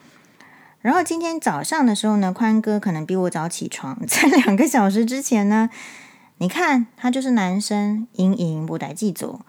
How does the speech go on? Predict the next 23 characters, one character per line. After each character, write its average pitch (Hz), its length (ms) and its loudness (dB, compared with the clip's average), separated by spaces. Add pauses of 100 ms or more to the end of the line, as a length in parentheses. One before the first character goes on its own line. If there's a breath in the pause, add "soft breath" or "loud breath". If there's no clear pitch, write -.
(120)
好， - 240 -8
假 214 180 2
设 339 140 0
女 196 180 4
生， 240 160 2
然 208 140 4
后 214 40 2
可 214 120 2
能 156 100 -2
前 175 160 -2
两 185 160 0
个 147 80 -4
小 - 180 -6
时 - 160 -8
有 156 120 -2
时 - 120 -8
间 170 200 -2
在 180 120 -2
那 170 80 -2
边 170 160 -2
贴 170 160 -4
文 156 220 -4
章， - 240 -10